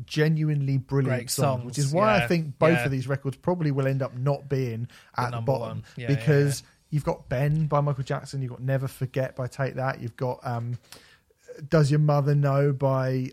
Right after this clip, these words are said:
Speaker 1: abba. Like, there's some actual, I mean,
Speaker 2: Yeah.
Speaker 1: and obviously you've got the entirety of Back in Black, but there's something, I don't know, I just feel like there's, like, weirdly, considering you're talking about a death metal band,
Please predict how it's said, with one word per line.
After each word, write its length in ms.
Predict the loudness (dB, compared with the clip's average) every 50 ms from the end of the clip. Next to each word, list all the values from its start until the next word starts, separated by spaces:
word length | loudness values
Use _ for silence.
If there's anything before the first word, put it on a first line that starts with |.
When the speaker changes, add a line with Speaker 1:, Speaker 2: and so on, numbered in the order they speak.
| -8
Speaker 1:
abba. 480 | -6 -4 -4 -2 2 2 4 4 4 2
Like, 220 | 2 0 -2 -2 -2
there's 160 | -4 -4 -4
some 180 | -4 -6 -6 -6
actual, 600 | -6 -8 -8 -8 -4 -2 0 0 0 -2 -4 -4 -4
I 80 | -4 -2
mean, 100 | 0 0
Speaker 2:
Yeah. 220 | 0 0 0 0
Speaker 1:
and 160 | -2 -4 -6 -8
obviously 320 | -8 -8 -8 -8 -8 -6 -6
you've 100 | -6 -6
got 160 | -6 -8 -6
the 80 | -6 -4
entirety 800 | -4 -4 -4 -2 0 2 4 4 4 2 0 -2 -4 -6 -6 -6
of 100 | -6 -4
Back 240 | -4 -4 -4 -6
in 80 | -8 -6
Black, 380 | -4 -4 -4 -6 -8 -12 -20 -20 -20 -20 -20 -20 -20 -20 _ _ _ _ _ _ _ _
but 380 | -10 -8 0 2 2 2 2 -2 _ _ _ _ _ -20 -20 -20 -20 _
there's 260 | -6 -2 -2 -2 0 -2
something, 600 | -2 -2 -2 -2 -4 -4 -4 -2 0 0 0 -2 -4 -8
I 120 | -8 -4
don't 240 | -4 -4 -4 -4 -2
know, 260 | -2 -2 -2 -2 -2 -4
I 80 | -4 -6
just 260 | -6 -6 -10 -8 -6
feel 180 | -4 -2 0 0
like 320 | 0 0 0 -2 -4 -10 -14 -6
there's, 460 | -2 0 0 0 0 -2 -6 -12 -18 _ _ _ _ _ _ _ _ _ _ _ _ _ _
like, 120 | -10 -8 -8 -6 -2
weirdly, 400 | -2 0 0 0 -2 -2 -4 -6
considering 340 | -6 -6 -6 -6 -6 -4 -4
you're 120 | -4 -4
talking 180 | -4 -4 -6 -6
about 80 | -6
a 100 | -8 -6
death 220 | -4 -4 -4 -2 -2
metal 220 | -4 -4 -4 -6
band, 340 | -8 -10 -10 -10 -12 -14 -16